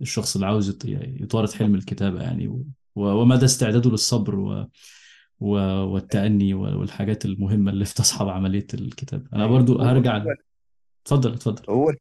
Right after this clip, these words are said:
Speaker 2: ال-، آه، هو الكاتب ال-، ال-، اللي هو في أول ال-، الطريق، أنا أنصح إن هو إيه، آه، ينضم إلى ورشة كتاب، لأن في البداية بتبقى فيه كده أساسيات زي ما أنت عارف يا طه إيه،
Speaker 1: صحيح.
Speaker 2: بتبقى ال-، آه، مهمة للكاتب.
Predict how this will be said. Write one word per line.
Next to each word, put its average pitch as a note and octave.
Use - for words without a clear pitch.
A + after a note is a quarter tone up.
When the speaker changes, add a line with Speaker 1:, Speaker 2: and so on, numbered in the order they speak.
Speaker 2:
ال-، G#2
آه، F#2+
هو C3+
الكاتب D#3
ال-، F#2+
ال-، -
اللي -
هو G#2+
في -
أول A2+
ال-، F#2
الطريق، A#2+
أنا C3+
أنصح F#3
إن A2
هو B2
إيه، A2+
آه، F#2+
ينضم G2
إلى F2+
ورشة G2
كتاب، -
لأن G#2
في A2+
البداية A2+
بتبقى B2+
فيه C#3+
كده C3+
أساسيات C3
زي G#2+
ما A2
أنت G#2
عارف C3
يا A2
طه C3
إيه، B2+
Speaker 1:
صحيح. G2+
Speaker 2:
بتبقى B2
ال-، -
آه، G#2
مهمة A#2+
للكاتب. F#2+